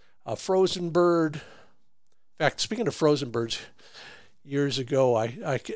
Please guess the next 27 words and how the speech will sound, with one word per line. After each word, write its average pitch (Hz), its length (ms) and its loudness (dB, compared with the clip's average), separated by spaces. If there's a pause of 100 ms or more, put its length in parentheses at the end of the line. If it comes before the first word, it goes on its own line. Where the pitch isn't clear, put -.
I 156 80 2
was 139 240 -2
c-, - 200 -6
complaining 160 560 2
to 127 120 0
a 120 40 2
pro 139 280 2
trainer, 135 320 -2
"Man, 196 380 -6
he'll, 196 320 -2
he'll 196 200 -6
get 156 160 -6
halfway 196 420 -6
back 175 340 -8
with 151 80 -6
that 139 180 -8
frozen 151 360 -6
bird, 160 180 -2
and 139 80 -8
he'll 135 120 -2
stop - 340 -4
and 156 100 -6
he'll 117 80 -8
just 139 220 -8
put 190 140 -6
it 185 80 -12
down." 185 220 -4